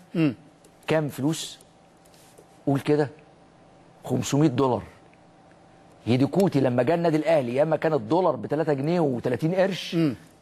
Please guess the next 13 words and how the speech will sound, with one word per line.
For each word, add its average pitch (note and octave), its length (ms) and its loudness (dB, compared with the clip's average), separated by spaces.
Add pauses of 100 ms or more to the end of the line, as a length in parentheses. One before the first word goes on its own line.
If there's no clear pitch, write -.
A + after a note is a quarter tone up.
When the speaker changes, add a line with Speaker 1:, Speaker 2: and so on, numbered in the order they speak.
Speaker 2:
كان C#3 220 0
جايب F3+ 380 0
خمسمية C#3+ 520 -2
دولار. C3 340 0 (640)
يعني D3+ 460 0 (300)
ألف E3 200 0
وخمسمية C3+ 400 -6
جنيه. G2+ 300 -6 (460)
مين A3+ 160 4
التاني؟ E3+ 440 0 (1400)
ديتريش G#3 600 0
فايتسا. - 520 -4 (1000)
فايتسا E3 460 0